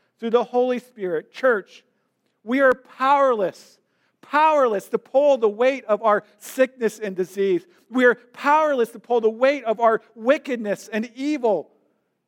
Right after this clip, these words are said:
We are powerless to pull the weight of our sin and shame.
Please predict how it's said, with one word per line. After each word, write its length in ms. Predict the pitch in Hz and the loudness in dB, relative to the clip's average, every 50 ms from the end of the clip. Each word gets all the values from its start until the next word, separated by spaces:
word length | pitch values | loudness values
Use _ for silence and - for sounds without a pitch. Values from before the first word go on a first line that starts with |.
| _ _ | _ _
We 120 | 208 233 | 0 2
are 80 | 254 247 | 2 2
powerless 960 | 254 - - - 277 285 302 294 285 277 254 226 196 170 - - - _ _ _ _ _ _ _ _ _ _ | 2 -4 -8 -4 0 0 2 2 2 2 0 0 -2 -4 -6 -12 -20 _ _ _ _ _ _ _ _ _ _
to 100 | - 220 | -6 -6
pull 200 | 214 - 262 247 | -2 0 0 0
the 100 | 240 240 | 2 0
weight 340 | 226 214 226 254 269 277 254 | 0 2 0 0 0 0 -2
of 160 | 220 220 - | -2 -2 0
our 180 | 226 220 208 202 | 0 0 0 0
sin 440 | 202 - - - 247 247 254 240 226 | -2 -8 -10 -4 -4 -2 -2 -4 -8
and 200 | 214 202 202 196 | -12 -14 -16 -18
shame. 540 | - - - 202 202 190 180 165 147 139 | -14 -10 -10 -8 -8 -10 -12 -16 -20 -20